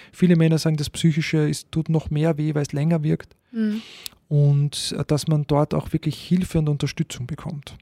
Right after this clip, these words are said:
Speaker 2: Mhm.
Speaker 1: Ja, und vielleicht noch eins, sollte es, sollten Männer zuhören, wo das Umfeld sagt, „Herrst, Alter, such dir Hilfe und ich weiß nicht was“, das wäre vielleicht auch gut, wenn man, wenn man sozusagen <laughs> das Gefühl hat, „Hm, komisch, das ist schon die dritte Person, die mir das sagt,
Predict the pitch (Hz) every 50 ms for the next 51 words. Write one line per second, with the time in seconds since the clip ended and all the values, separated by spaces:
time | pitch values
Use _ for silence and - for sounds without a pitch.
0 | _ - - 226 196 226 247 294 - - - - - - _ - 175 175 160 160
1 | 151 - 170 165 147 - 165 165 - 175 165 160 - - - - _ _ - -
2 | 180 190 185 - 202 185 180 - - - - - 175 - 170 165 160 170 185 185
3 | - - 196 165 156 175 170 165 156 160 160 - 170 160 165 - 190 165 - -
4 | 160 - - - 165 160 - - - - 165 170 165 170 170 151 135 135 - _
5 | - - _ _ _ - - 170 165 - - 165 120 143 175 180 - - - 175
6 | 175 170 - 160 151 160 147 147 143 139 135 - 175 - - - 156 160 156 -
7 | - - - - - - _ _ - 139 - - 165 139 147 156 131 - - 139
8 | - - - 160 175 185 180 - - 160 160 160 160 156 160 160 156 160 156 156
9 | 151 151 151 - 160 151 - 147 139 160 147 135 143 - - - - - - 175
10 | 180 147 143 - _ - 139 - - - - 160 165 165 160 - 135 110 139 160
11 | 151 127 - - 156 151 143 120 - - 131 123 123 - 135 - 139 - 139 147
12 | 156 - 175 - - 143 - - 139 143 151 - 151 147 143 139 143 - - 147
13 | 151 - - _